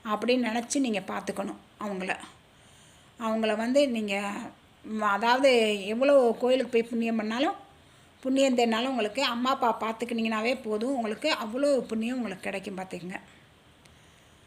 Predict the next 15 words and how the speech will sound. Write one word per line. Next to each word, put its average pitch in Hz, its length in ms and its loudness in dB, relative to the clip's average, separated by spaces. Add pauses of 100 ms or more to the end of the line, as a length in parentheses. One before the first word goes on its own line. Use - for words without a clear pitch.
(540)
ஒரு 196 640 -4
மனம், 247 340 -2 (240)
ம், 214 440 -2
வந்து 233 400 2
அவங்களோட 214 300 -2
மனம் 240 380 -2
கஷ்டப்படாம, 214 720 -2 (220)
அவங்களோட 214 280 -4
மனம் 226 300 -2
வருந்தாம, 226 640 0 (1080)
அவங்களோட 220 320 0
மனம் 247 300 -2
புண்படாம 254 680 0
அவங்கள 196 260 -4
பார்த்துக்கணும். 202 500 -8